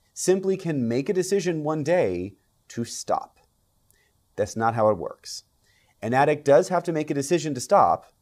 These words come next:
or maybe sometimes that decision's forced on them, but at some point,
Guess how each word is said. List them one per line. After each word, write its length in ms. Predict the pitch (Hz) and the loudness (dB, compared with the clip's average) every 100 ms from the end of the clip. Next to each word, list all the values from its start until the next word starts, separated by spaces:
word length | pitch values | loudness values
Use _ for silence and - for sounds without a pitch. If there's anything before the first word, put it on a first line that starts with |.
| _ _ - | _ _ -2
or 300 | 127 113 110 - | 2 2 0 -6
maybe 260 | 107 107 | -4 -2
sometimes 400 | 101 107 104 98 | -4 -6 -4 -4
that 120 | 95 | -6
decision's 340 | - 98 90 85 | -8 -10 -10 -8
forced 260 | 110 113 | -4 -2
on 140 | - 82 | -2 -6
them, 240 | 71 104 - - - | -8 -10 -12 -6 4
but 160 | 135 | 4
at 220 | 131 127 - | 4 -2 -6
some 260 | - 175 220 | -2 0 0
point, 420 | 233 196 117 113 | 0 2 2 -4